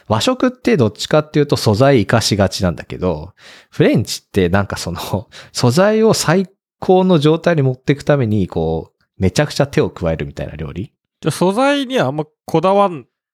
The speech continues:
Speaker 2: ないってこと？
Speaker 1: いや、こだわってるんだけど、なんか、例えばその、あ、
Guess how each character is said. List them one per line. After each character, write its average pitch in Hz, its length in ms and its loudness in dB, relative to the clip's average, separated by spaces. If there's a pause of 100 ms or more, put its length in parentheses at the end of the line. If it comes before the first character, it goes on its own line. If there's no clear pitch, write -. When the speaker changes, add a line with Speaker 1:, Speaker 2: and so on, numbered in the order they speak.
(120)
Speaker 2:
な 85 120 -10
い 85 40 -8
っ - 40 -8
て 78 80 -14
こ 76 60 -18
と？ 110 180 -16 (280)
Speaker 1:
い - 40 0
や、 92 100 0
こ 139 140 -2
だ 165 100 4
わ 196 80 4
っ - 160 -8
て 131 100 0
る 101 140 0
ん 98 80 0
だ 90 140 0
け 87 100 -4
ど、 98 320 2
な 95 160 0
ん 120 80 -2
か、 60 600 -10 (280)
例 95 320 -2
え 87 60 0
ば 82 100 -8
そ 73 140 -14
の、 - 360 -16
あ、 - 180 -6